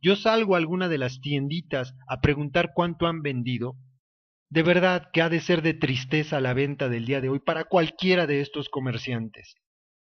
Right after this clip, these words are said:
Ustedes imagínense lo que puede pasar en el momento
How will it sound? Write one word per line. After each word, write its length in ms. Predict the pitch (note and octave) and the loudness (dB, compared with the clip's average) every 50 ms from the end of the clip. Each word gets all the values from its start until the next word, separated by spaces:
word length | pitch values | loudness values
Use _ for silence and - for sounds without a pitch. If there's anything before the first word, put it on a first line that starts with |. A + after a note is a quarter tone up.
| _ _ _ _ _ | _ _ _ _ _
Ustedes 420 | - F3+ - - A#3+ B3+ C4 - - | -6 -4 0 2 2 2 2 2 0
imagínense 1000 | A#3 G#3+ F#3+ D#3+ C#3+ - - G#3 G#3 G#3 G3 F3 D#3 C#3+ B2+ C3 B2+ A#2+ A#2+ B2+ | -2 -2 -2 -4 -4 -2 0 2 2 4 2 2 2 -2 -4 -8 -10 -10 -6 -2
lo 160 | C3+ C#3+ C3+ | 0 0 0
que 100 | - D#3 | 0 -2
puede 320 | - - F#3 G3 F#3+ G3 | 0 2 2 4 4 4
pasar 540 | F#3+ - E3+ D3+ C3+ - D#3 D3+ D3 C3+ - - - - _ | 2 2 0 0 0 -4 -6 -6 -6 -6 -10 -16 -20 -10 _
en 140 | - D#3 D#3+ | 0 0 2
el 140 | D#3+ E3 E3 | 2 4 4
momento 680 | E3+ E3+ E3+ F3 G3+ G#3 G#3 G#3 G3+ G#3 G3 F#3+ F#3 | 4 6 6 6 6 6 6 4 0 0 -2 -2 -2